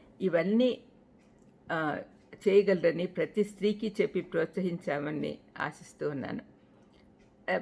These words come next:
పది దాకా ఉన్నాయి నేను నోటీస్ చేసినట్టు, అవన్నీ కూడా చూద్దాం.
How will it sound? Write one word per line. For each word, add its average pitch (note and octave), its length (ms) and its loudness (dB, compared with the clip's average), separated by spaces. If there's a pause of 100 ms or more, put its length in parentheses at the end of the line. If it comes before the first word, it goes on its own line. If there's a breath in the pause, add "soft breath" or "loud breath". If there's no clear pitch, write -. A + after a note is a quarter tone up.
పది G3+ 220 6
దాకా G3+ 320 2
ఉన్నాయి F3+ 260 0
నేను D#3+ 180 -2
నోటీస్ D#3+ 440 -6
చేసినట్టు, D#3 420 -6
అవన్నీ D#3 380 -2
కూడా D3+ 180 -4
చూద్దాం. D3 380 -4